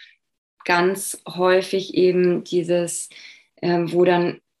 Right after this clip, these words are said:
warum auch immer, irgendwann haben wir es vielleicht mal mitbekommen, dass jemand gesagt hat,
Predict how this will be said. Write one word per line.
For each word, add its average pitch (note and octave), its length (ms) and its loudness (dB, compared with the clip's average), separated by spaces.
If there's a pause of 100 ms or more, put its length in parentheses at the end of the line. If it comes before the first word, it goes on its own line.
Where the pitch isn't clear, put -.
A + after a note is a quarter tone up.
(200)
warum A#3+ 460 0
auch - 240 -2
immer, G#3+ 420 0
irgendwann G#3+ 500 0
haben G3+ 140 -6
wir G3+ 80 -2
es F#3+ 120 -6
vielleicht F#3+ 300 -4
mal F#3 80 -2
mitbekommen, F#3+ 760 -2
dass F3+ 180 -6
jemand F3+ 360 0
gesagt F3+ 400 -6
hat, F3+ 120 -4